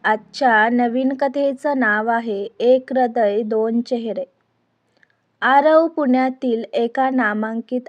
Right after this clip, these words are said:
आयटी कंपनीत काम करत होता. शांत, साधा आणि थोडासा लाजरा स्वभावाचा. त्याच्या आयुष्यात फार काही रोमांचक नव्हतं, जोपर्यंत तो अन्वीला भेटला नव्हता.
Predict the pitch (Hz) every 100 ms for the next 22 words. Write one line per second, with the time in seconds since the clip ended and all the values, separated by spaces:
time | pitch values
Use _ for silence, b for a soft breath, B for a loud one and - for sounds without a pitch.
0 | - 220 214 214 254 247 262 247 269 247
1 | 220 247 - 226 214 226 233 220 226 247
2 | - - - _ _ _ _ _ _ _
3 | - 240 214 226 233 220 208 - - 262
4 | 240 240 233 220 254 b b b b -
5 | 277 349 349 311 269 285 294 262 226 262
6 | 240 220 214 247 220 233 262 226 214 226
7 | 220 220 - - _ _ _ _ _ _
8 | _ _ _ 254 233 226 285 277 226 220
9 | 240 - - 240 202 214 - 247 240 262
10 | 269 262 247 240 220 240 220 220 233 233
11 | 262 220 240 247 240 214 214 190 _ _
12 | _ _ _ _ 233 269 285 285 294 294
13 | 285 285 262 233 247 - 247 - 247 240
14 | 254 262 254 214 233 240 220 214 226 220
15 | 240 240 226 196